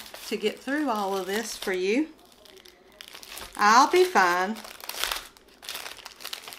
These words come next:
I promise you, if I conk out while I'm on video, I won't,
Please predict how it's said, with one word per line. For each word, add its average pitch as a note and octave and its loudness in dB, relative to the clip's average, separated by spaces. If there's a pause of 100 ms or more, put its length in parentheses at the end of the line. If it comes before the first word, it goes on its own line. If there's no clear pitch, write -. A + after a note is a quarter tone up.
(1500)
I A#3 2
promise C4 6
you, D4 6
if B3+ 2
I B3 6
conk B3+ 2
out B3+ 4 (680)
while A3+ 4
I'm A3+ 2
on A3+ 2
video, A#3+ 6
I G#3 6
won't, A3+ 2